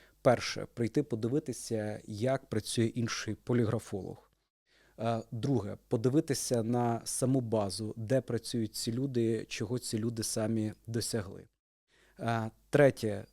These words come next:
запитати, хто тебе буде навчати і чого досягли ці люди, е, в цій галузі. Я прямо попросив би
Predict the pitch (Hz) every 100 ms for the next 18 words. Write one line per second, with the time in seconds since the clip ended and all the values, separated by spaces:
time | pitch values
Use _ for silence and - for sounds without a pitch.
0 | - 110 127 - 127 151 147 117 - -
1 | 151 143 117 120 117 117 117 107 - 147
2 | 147 - 113 113 117 113 - - 107 127
3 | 123 120 131 117 135 120 - 113 123 147
4 | 117 110 - - - - 107 107 107 107
5 | - - 123 117 113 92 117 107 101 92
6 | 98 98 90 - 120 127 113 _ 127 123
7 | 113 104 110 - 113 - 147 131 107 110
8 | 104